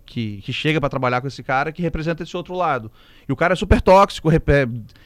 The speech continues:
reproduz o discurso que fizeram com ele a vida toda e tal.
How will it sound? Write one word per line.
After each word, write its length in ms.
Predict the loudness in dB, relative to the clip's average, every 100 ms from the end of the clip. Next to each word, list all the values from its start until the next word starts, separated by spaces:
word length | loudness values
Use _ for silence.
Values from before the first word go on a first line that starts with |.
| 0
reproduz 520 | 2 4 4 2 0 0
o 60 |
discurso 420 | 0 2 4 4 2
que 60 |
fizeram 300 | -4 -4 -2
com 100 | -2
ele 140 | -2 -2
a 20 |
vida 200 | -4 -6
toda 420 | -6 -4 -4 -6
e 40 | -6
tal. 360 | -4 -4 -6